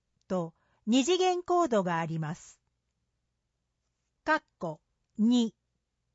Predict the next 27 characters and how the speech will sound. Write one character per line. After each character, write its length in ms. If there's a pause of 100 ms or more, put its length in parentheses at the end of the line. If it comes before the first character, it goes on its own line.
(300)
市 280
役 260
所 220
か 160
ら 160
の 280 (320)
各 320
種 200
通 300
知 200
や 240 (220)
案 340
内 280
を 140
郵 280
送 320
す 180
る 160
封 320
筒。 540 (1400)
企 200
画、 560 (840)
長 440
三 400
号。 400 (1300)
枚 320
数、 520